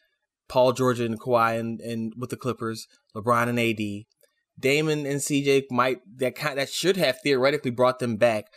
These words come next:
And I'll talk about why that's, that's such a, a odd, and I know Damon's been hurt, but why that's such a disappointment. Um, you have Jamal Murray and, and Joker.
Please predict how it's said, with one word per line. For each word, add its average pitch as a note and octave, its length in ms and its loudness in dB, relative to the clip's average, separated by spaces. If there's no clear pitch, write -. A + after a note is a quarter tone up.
And A2 100 -4
I'll B2 100 2
talk C3+ 180 0
about A#2 300 2
why A#2 160 2
that's, A#2 320 -2
that's A2+ 260 -2
such A#2 200 -6
a, G2+ 80 -6
a G2 280 -10
odd, A2+ 220 -2
and A2 100 -6
I A2 40 -4
know G#2+ 100 -4
Damon's G2+ 280 -8
been G#2 120 -8
hurt, F#2 220 -12
but A#2 180 -2
why A#2 160 2
that's A#2 160 0
such B2+ 100 -4
a - 40 -8
disappointment. G#2 540 -6
Um, A2+ 400 -2
you C3 160 -2
have C3 340 4
Jamal B2 380 0
Murray C3+ 420 0
and, B2+ 420 -4
and A#2+ 200 -4
Joker. G#2+ 500 -4